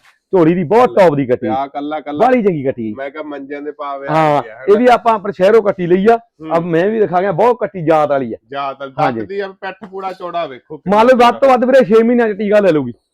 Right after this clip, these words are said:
Speaker 2: ਹੂੰ।
Speaker 1: ਜਾਤ ਵਾਲੀ, ਜੱਤ, ਜਿਹਨੇ ਜਾਤ ਵਾਲੀ ਕਹਿੰਦਾ, ਜਾਤ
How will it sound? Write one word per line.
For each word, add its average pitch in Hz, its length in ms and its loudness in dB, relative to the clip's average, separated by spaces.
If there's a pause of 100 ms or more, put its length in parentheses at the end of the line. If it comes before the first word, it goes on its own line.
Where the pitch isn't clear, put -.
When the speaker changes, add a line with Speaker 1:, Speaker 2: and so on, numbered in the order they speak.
(140)
Speaker 2:
ਹੂੰ। 160 240 -14 (140)
Speaker 1:
ਜਾਤ 185 320 2
ਵਾਲੀ, 208 200 0
ਜੱਤ, 175 260 -2 (300)
ਜਿਹਨੇ 240 280 0
ਜਾਤ 202 260 2
ਵਾਲੀ 220 180 2
ਕਹਿੰਦਾ, 247 200 2
ਜਾਤ 202 200 4